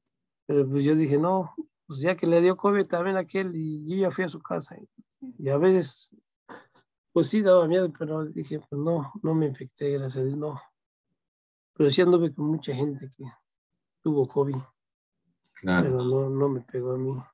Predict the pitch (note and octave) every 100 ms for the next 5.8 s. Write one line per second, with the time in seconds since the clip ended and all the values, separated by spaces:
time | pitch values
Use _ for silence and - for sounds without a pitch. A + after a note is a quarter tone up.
0 | _ _ _ _ _ _ _ _ _ _
1 | _ _ _ _ _ D3 C3 B2+ - F3
2 | D#3+ E3 D#3 - - _ _ _ _ -
3 | E3+ E3+ F3 F3 D#3+ D#3+ D3+ D3 C#3+ C#3+
4 | C#3 C3 C3+ C3+ C3 - _ D3 D#3 D#3
5 | D#3 - D3+ C#3+ C3+ B2+ B2 B2